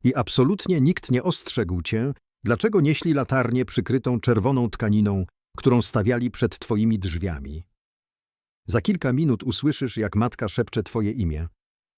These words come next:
jakby wypowiedzenie go zbyt głośno mogło rozzłościć bogów. Za kilka minut twój ojciec wymusi uśmiech,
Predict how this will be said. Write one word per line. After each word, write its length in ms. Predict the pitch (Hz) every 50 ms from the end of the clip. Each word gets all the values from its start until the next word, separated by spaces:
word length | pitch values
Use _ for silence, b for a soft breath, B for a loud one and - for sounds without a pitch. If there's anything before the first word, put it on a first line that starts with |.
| _ _ _
jakby 280 | 107 104 82 87 107
wypowiedzenie 680 | 90 117 104 - 117 101 117 107 92 127 131 127 120 110
go 120 | 107 113
zbyt 280 | 95 85 87 123 110 98
głośno 420 | 95 98 117 117 - - 113 110
mogło 400 | 101 107 107 95 101 104 104 98 - _ _ _ _
rozzłościć 720 | 113 113 107 82 85 80 92 101 95 - - - 113 87 87
bogów. 540 | 85 95 87 80 82 80 - - - _ _ _ _ _ _ _ _ _ _ _ _ _ _ _
Za 160 | - 107 110 98
kilka 320 | - 175 165 - 139 117
minut 400 | 117 147 175 143 95 92 - -
twój 260 | - - 110 104 110
ojciec 440 | - 120 131 117 - 131 131 - - - _ _ _ _ -
wymusi 380 | 95 110 117 131 127 - 117
uśmiech, 520 | - - 156 117 - - 92 85 82 -